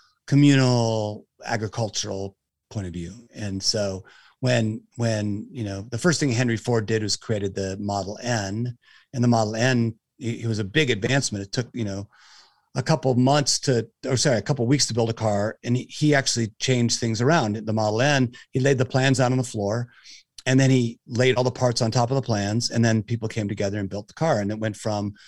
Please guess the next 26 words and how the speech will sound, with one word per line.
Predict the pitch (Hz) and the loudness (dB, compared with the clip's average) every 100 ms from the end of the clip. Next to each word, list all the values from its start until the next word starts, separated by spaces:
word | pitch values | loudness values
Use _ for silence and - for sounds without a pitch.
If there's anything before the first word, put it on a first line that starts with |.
| - _ | -20 _
two | - 151 | 2 4
weeks | 135 131 | 4 0
to | - | -4
two | - 123 | 0 2
days. | 117 98 85 | 4 2 -4
It | 113 | -6
was | 110 | -2
really | 180 262 147 101 | 2 4 4 2
an | 98 | -2
advancement. | 95 107 123 - 101 | -2 0 0 -2 -4
It | |
was | 101 | -4
amazing. | 107 113 123 92 95 - - - _ | -2 0 -2 -4 -10 -18 -20 -20 _
But | 123 | 2
then | 190 | 6
when | 208 | 8
he, | 156 135 | 6 4
when | 135 143 | 2 2
he | |
decided | 123 123 147 131 131 123 | 2 2 4 4 2 0
to, | 131 107 _ | -2 -4 _
to | 131 117 - | -2 -2 -2
do | 135 | 0
the | 117 | 2
Model | 110 107 107 | 4 2 0
T, | - - 226 127 123 160 | 0 6 6 6 2 -2